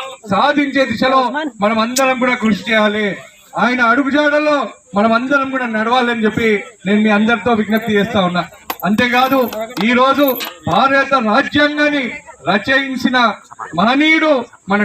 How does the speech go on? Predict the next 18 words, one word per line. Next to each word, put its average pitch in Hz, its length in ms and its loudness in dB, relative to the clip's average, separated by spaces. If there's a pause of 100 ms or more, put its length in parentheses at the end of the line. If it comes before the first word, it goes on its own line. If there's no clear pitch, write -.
డాక్టర్ 214 360 0
బాబాసాహెబ్ 208 500 0
అంబేద్కర్ 196 480 -2
గారు. 151 140 -4 (460)
ఆ 196 40 0 (160)
రాజ్యాంగం 277 680 -4 (140)
ఇచ్చిన 254 220 -6 (160)
హక్కుతోనే 302 560 -6 (520)
మరి 233 200 0
ఈ - 100 -6
రోజు 269 200 -4 (520)
నేనైనా 262 460 0 (140)
ఈ - 20 -8 (120)
మైక్ 247 300 -2
పట్టుకొని 254 400 -2
మాట్లాడుతున్నా. 262 560 0 (500)
మరి 233 180 0 (380)
ప్రశ్నించే 254 600 0